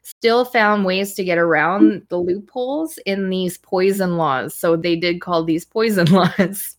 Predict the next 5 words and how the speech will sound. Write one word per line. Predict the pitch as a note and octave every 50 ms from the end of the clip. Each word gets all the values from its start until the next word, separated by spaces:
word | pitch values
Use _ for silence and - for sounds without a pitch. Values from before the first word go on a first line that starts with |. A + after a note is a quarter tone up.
| _
States | _ - - - - - - B3 B3+ C4 D4 C#4+ -
starting | - - - B3+ A#3 A#3 A#3 A3+ A3 -
introducing | - G#3 G3+ G3+ G3+ - G#3 F#3+ F3 F3 F3 F#3+ F#3 - G3+ F#3 E3 - -
acts | E3 D3 C#3+ D#3+ - - -
themselves, | - - F3 E3 E3+ - - F3 D#3+ - D3+ F#3 A#3+ D#4 - - - -